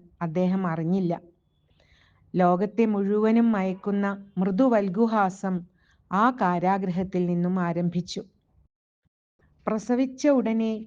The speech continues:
കുഞ്ഞുവയർ നിറയെ ഒരിക്കലെങ്കിലും അമ്മിഞ്ഞ നൽകാൻ കഴിയാത്ത വ്യഥയോടെ തൻ്റെ പൊന്നോമനയെ വിട്ടുകൊടുക്കുന്ന ദേവകിയുടെ നിറ കണ്ണുകളിൽ നോക്കി കണ്ണൻ ആശ്വാസവും ശാന്തിയും പകരുന്ന മൃദുഹാസം പൊഴിച്ചു.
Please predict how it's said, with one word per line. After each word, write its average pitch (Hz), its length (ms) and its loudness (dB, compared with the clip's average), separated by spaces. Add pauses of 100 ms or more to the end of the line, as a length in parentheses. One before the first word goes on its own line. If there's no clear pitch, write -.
കുഞ്ഞുവയർ 262 640 4
നിറയെ 202 600 -2
ഒരിക്കലെങ്കിലും 240 960 2
അമ്മിഞ്ഞ 196 380 0
നൽകാൻ 190 480 -2
കഴിയാത്ത 185 760 0
വ്യഥയോടെ 175 880 0 (960)
തൻ്റെ 214 320 4
പൊന്നോമനയെ 208 880 2
വിട്ടുകൊടുക്കുന്ന 185 880 0
ദേവകിയുടെ 190 840 -2
നിറ 190 360 0
കണ്ണുകളിൽ 202 720 0
നോക്കി 175 520 -4 (540)
കണ്ണൻ 185 720 -2
ആശ്വാസവും 214 1000 0
ശാന്തിയും 202 760 -2
പകരുന്ന 175 580 -2 (400)
മൃദുഹാസം 180 840 0
പൊഴിച്ചു. 160 440 -4